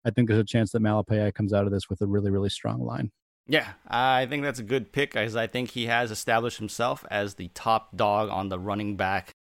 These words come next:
Speaker 2: line. So the players we believe in, I'm going Tyler Vaughns, Andy going with Vavae Malepeai. And now we pick our game score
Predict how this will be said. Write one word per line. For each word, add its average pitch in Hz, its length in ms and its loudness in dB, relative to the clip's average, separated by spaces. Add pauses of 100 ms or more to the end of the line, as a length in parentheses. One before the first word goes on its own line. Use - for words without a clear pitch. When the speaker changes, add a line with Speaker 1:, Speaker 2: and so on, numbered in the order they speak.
Speaker 2:
line. 147 580 4
So 104 720 2
the 101 80 -2
players 139 360 4
we 139 140 4
believe 123 380 2
in, 117 280 0
I'm 151 200 4
going 127 300 4
Tyler 113 360 4
Vaughns, 101 400 0 (100)
Andy 123 400 0
going 98 520 -4
with 90 240 -8
Vavae 95 440 -2
Malepeai. 135 840 2
And 95 180 -2
now 156 380 4 (220)
we 110 100 0
pick 127 280 -2
our 98 180 2
game 120 340 0
score 113 400 2